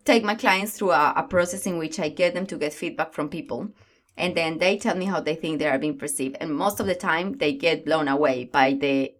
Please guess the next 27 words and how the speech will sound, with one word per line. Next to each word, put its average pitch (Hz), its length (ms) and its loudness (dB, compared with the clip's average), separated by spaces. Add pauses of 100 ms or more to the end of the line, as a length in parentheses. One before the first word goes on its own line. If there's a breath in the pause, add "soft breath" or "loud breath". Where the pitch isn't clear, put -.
(140)
gap. - 400 2 (580 loud breath)
Uh, 160 220 10
sometimes 165 480 0
for 233 140 -2
the 226 100 -4
better, 202 380 4
sometimes 151 600 -2
not 143 220 -4
so 151 100 -2
good. 135 300 -6 (400 loud breath)
And 165 260 0
there 185 120 0
is 226 200 2
a 262 80 6
model 214 360 4
called 175 640 -2
the 160 220 2
Johari 165 680 6
window 180 760 2 (260 loud breath)
that 160 180 6
allows 170 540 4
us - 400 2 (240 soft breath)
to 214 140 6
understand 180 1040 0 (280 soft breath)
that 156 680 4 (120)
the - 280 -4
more 240 720 2